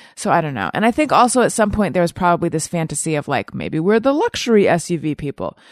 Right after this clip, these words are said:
But this is coming at a time of, of our life where we're not. Turns out, turns out we're not those people.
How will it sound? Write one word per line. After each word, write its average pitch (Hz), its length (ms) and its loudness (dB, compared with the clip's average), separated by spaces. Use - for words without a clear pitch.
But 202 120 -2
this 220 140 0
is 226 100 -4
coming 214 300 -2
at 190 100 -6
a - 60 -10
time 185 260 -4
of, 175 100 -4
of 156 120 -2
our 151 120 0
life 151 320 2
where 135 180 -6
we're 151 180 0
not. 123 460 -8
Turns 175 220 -4
out, - 240 2
turns 180 180 0
out 185 120 4
we're 175 100 2
not 156 240 0
those 196 160 0
people. 151 500 -2